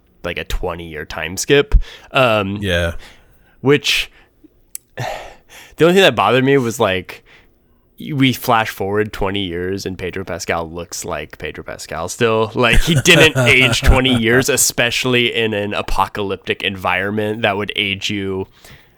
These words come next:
Speaker 1: I mean, I have to assume you'd probably age, like, forty years in that environment. Like,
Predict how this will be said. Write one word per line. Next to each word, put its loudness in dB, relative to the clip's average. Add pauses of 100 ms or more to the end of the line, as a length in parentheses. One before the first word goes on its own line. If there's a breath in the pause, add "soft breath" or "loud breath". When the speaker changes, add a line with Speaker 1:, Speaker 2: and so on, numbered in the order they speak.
(120)
Speaker 1:
I 2
mean, 2
I 2
have -2
to -4
assume -2
you'd -8
probably 2
age, -8
like, -8
forty -12
years -10
in -10
that -6
environment. -8
Like, -6